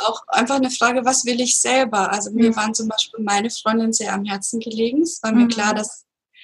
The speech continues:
Speaker 1: ich die jetzt nicht aussortiere, nur weil sie jetzt noch nicht schnell genug meinen Weg mitgehen. Und dann braucht's halt einfach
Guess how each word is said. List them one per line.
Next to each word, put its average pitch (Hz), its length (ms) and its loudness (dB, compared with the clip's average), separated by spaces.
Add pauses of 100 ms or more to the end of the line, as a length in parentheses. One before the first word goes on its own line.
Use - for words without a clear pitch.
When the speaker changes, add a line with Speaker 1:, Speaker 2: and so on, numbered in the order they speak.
(200)
Speaker 1:
ich 233 200 0
die 226 120 -2
jetzt 202 240 0
nicht 208 200 -2
aussortiere, 262 680 4
nur 233 160 2
weil 208 200 0
sie 220 120 -4
jetzt 208 180 -8
noch 208 80 -10
nicht 202 200 -2
schnell 220 260 2
genug 220 260 0
meinen 226 320 4
Weg 254 160 -2
mitgehen. 262 520 2 (760)
Und 247 220 2
dann 247 140 4
braucht's 240 320 4
halt 247 160 -2
einfach 226 500 -2